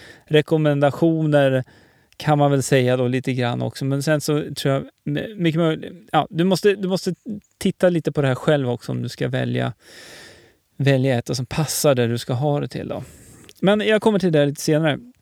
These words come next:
Det man kan göra mera, eh,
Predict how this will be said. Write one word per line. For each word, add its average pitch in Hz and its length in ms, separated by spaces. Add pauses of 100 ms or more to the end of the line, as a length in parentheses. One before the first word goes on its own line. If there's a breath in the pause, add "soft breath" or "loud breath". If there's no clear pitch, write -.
(720)
Det 175 220
man 202 200
kan 196 200
göra 190 260
mera, 185 600 (600 loud breath)
eh, 123 340